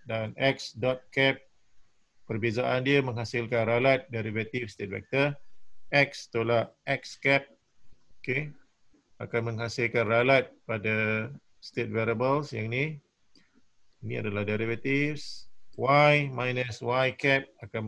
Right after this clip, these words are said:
menghasilkan R ralat pada luaran. Ya. Jadi, perbezaan ini penting kerana kita akan gunakan perbezaan ini untuk buat observer design.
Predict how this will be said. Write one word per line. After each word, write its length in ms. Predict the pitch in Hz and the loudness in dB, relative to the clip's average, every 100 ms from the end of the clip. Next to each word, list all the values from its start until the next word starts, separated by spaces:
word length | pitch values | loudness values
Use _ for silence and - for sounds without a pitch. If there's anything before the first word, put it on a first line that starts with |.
| 110 | -6
menghasilkan 720 | 113 - 123 120 117 113 120 _ 123 | -6 -4 -2 0 0 -2 -10 _ 0
R 160 | 117 | 0
ralat 480 | 107 117 127 139 135 - | 2 2 4 4 2 -6
pada 480 | 113 107 113 113 110 _ _ - - - | -6 -2 0 0 -4 _ _ -20 -20 -10
luaran. 480 | 101 117 131 113 90 - 117 | -2 2 4 4 0 -12 -6
Ya. 240 | 131 180 _ _ _ _ _ - | -6 -6 _ _ _ _ _ -14
Jadi, 560 | 104 120 120 120 120 - - - - | -6 -2 0 -2 -4 -12 -16 -18 -20
perbezaan 480 | - 107 127 139 143 | -10 -2 2 4 4
ini 160 | 156 180 | 4 0
penting 560 | 165 139 156 175 190 175 _ _ | 0 2 4 2 0 -10 _ _
kerana 640 | 110 120 127 147 175 185 - - - - _ - _ - _ _ - | -2 0 2 2 2 -2 -14 -20 -18 -20 _ -20 _ -20 _ _ -18
kita 400 | 110 - 156 143 | -16 0 4 4
akan 240 | 139 131 113 | 2 -2 0
gunakan 480 | 139 151 151 139 | 0 2 4 2
perbezaan 560 | 139 117 127 120 127 123 | 2 -2 0 2 2 2
ini 400 | 131 151 151 143 | -2 0 0 -2
untuk 400 | 120 117 139 117 | -6 -4 -4 -2
buat 400 | 117 120 127 123 | 2 4 2 0
observer 560 | 131 107 110 113 120 107 | -8 -6 -4 -2 -2 -2
design. 320 | 101 107 | -2 -4